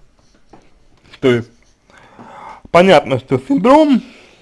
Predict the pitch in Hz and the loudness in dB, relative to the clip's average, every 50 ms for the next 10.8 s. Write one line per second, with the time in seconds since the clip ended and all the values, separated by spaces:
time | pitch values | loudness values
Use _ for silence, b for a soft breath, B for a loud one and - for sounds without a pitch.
0 | B B B B B B B _ _ _ _ _ _ _ _ _ _ _ _ _ | B B B B B B B _ _ _ _ _ _ _ _ _ _ _ _ _
1 | _ - - B B B B B B B B B B B B B B B B B | _ -20 -20 B B B B B B B B B B B B B B B B B
2 | B _ _ _ - 147 165 170 170 165 156 160 175 165 - - 202 240 240 180 | B _ _ _ -4 0 2 2 2 2 0 -2 -6 -8 -6 -2 2 4 4 4
3 | 139 123 - - _ _ _ _ _ - _ _ - 147 147 151 156 156 156 156 | 2 0 -4 -14 _ _ _ _ _ -20 _ _ -8 -4 -2 0 2 2 2 2
4 | 147 139 139 147 147 156 160 156 180 190 180 151 131 123 - - _ _ _ _ | 0 0 -2 -6 -10 -12 -12 -6 -2 -2 0 0 -2 -4 -6 -12 _ _ _ _
5 | _ _ - 127 131 135 135 135 127 127 123 123 139 143 147 151 175 208 254 277 | _ _ -20 -10 -8 -6 -6 -6 -6 -8 -10 -10 -8 -8 -8 -6 -6 -6 -6 -4
6 | 240 247 233 196 151 - _ _ _ _ - - 147 147 151 156 156 151 151 151 | -4 -4 -6 -6 -8 -12 _ _ _ _ -16 -12 -10 -10 -8 -8 -8 -8 -8 -6
7 | 143 139 135 131 131 127 127 127 120 117 - _ _ _ - 127 131 - 139 139 | -6 -6 -6 -6 -8 -8 -8 -8 -10 -12 -14 _ _ _ -20 -20 -16 -12 -10 -8
8 | 147 160 190 214 226 233 220 196 - - _ _ _ b b b b b b b | -8 -8 -8 -6 -6 -4 -6 -6 -8 -12 _ _ _ b b b b b b b
9 | b b b b b b b b b b b b b b b b b _ _ - | b b b b b b b b b b b b b b b b b _ _ -16
10 | - - 92 104 120 117 113 110 107 107 107 107 - - - | -12 -10 -10 -8 -8 -8 -10 -10 -10 -10 -12 -12 -14 -16 -18